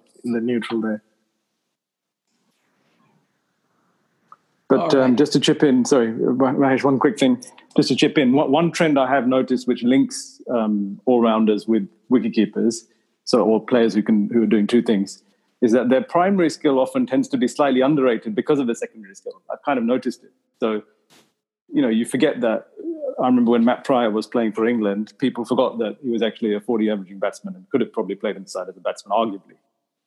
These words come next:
Speaker 2: Um, or, you know, Sobers, as Rav correctly says, is the second greatest batsman, but people often don't, don't classify him in as a, as a batsman. I remember, for example, Richie Benaud was picking his eleven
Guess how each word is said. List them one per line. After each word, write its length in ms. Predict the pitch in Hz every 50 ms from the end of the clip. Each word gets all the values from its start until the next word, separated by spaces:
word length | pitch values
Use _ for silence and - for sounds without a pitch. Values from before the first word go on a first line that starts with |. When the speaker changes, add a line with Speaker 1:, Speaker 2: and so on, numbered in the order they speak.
| _ _ _ -
Speaker 2:
Um, 380 | 104 104 101 98 101 98 98 -
or, 440 | - 127 120 113 110 110 104 104 - _ _ _ _
you 80 | - 120
know, 120 | 110 101
Sobers, 440 | 92 - 143 131 123 110 113 110 98
as 160 | 110 104 101
Rav 240 | 117 117 113 98 -
correctly 320 | - 120 113 113 - 113
says, 220 | 104 - 120 110 98
is 80 | 101
the 60 | 98 -
second 280 | - - - - 113
greatest 240 | 107 110 104 104 107
batsman, 440 | - 123 120 - - 104 98 98 95
but 200 | - 107 104 -
people 260 | 135 127 - 123 117
often 240 | 117 - - 120 113
don't, 280 | 117 113 107 104 - - _ _ _ _ _ _ _
don't 180 | - 117 110 113
classify 600 | 113 - 135 127 - - 135 - - 123 113 107
him 320 | 101 101 107 101 104 98 - _ _ _ _ _ _ _ _ _ _ _ _ _ -
in 240 | 143 135 131 123 -
as 220 | - 127 131 131 117
a, 240 | 123 113 110 104 - - 123
as 140 | 127 113
a 60 | 123 117
batsman. 420 | 113 131 127 - - 107 101 95 _ _ _ -
I 40 |
remember, 560 | 123 127 131 135 135 123 123 120 117 113 113 -
for 160 | - - 120
example, 360 | 110 110 120 117 107 - 117
Richie 240 | 113 131 - - 131
Benaud 360 | 113 131 131 131 127 117 113
was 120 | 110 104
picking 380 | - - 131 123 - 117 110 104
his 160 | 110 110 92
eleven 320 | 110 107 123 117 101 95